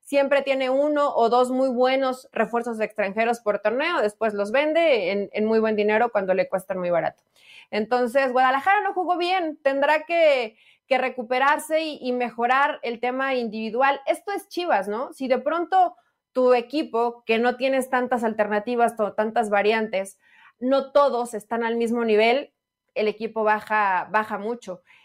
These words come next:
Y vienes de que te empataron de último con Mazatlán y ahora este partido mal jugado contra Necaxa. Siempre hay estas curvas dentro del torneo, ¿no? De rendimiento.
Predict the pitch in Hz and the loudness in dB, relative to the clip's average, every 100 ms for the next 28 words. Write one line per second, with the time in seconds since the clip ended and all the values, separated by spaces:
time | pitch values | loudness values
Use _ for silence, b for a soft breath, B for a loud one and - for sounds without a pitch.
0 | b - 233 254 277 320 359 262 277 294 | b -6 -2 0 0 -2 -6 2 2 2
1 | 311 302 247 208 196 220 247 269 233 220 | 0 -6 -6 -4 -2 2 2 0 -2 -2
2 | 240 233 254 240 226 214 214 214 220 220 | -4 -6 -4 -4 -4 -4 -4 -6 -4 -2
3 | 226 269 - 220 208 214 233 - 214 190 | -2 -6 -6 0 2 2 -2 -8 -8 -10
4 | - 202 226 262 - 214 226 240 330 294 | -8 -8 -6 -6 -6 -2 0 0 -2 -6
5 | 247 208 208 208 208 214 208 214 320 311 | -2 -2 -2 -8 -8 -6 -6 0 0 0
6 | - 196 b b b b - 285 302 320 | -10 -10 b b b b -4 -2 2 2
7 | 320 294 294 294 302 302 _ 320 339 220 | 2 2 0 0 -4 -4 _ -2 0 0
8 | 196 - 220 220 220 226 220 214 202 208 | -2 -4 -4 -2 -2 2 2 2 2 0
9 | 220 208 220 240 202 190 220 247 190 185 | 0 0 0 -2 -2 -2 0 0 2 0
10 | 185 202 233 254 226 170 | 0 0 2 2 0 -8